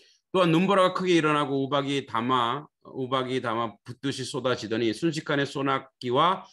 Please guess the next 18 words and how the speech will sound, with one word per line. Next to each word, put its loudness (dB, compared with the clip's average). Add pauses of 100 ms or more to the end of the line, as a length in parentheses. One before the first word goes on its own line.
(180)
우박이 -2
얼음이 0
되어 -2
호적, -4
청나라 -4
군사죠. -6 (260)
말굽에, -2 (140)
에, -10
자기 -6
땅에 -2
붙여 -10
떨어지지 -6
않고 -4
사람은 -4
한 -8
발자국도 -2
움직이지 -4
못했다. -10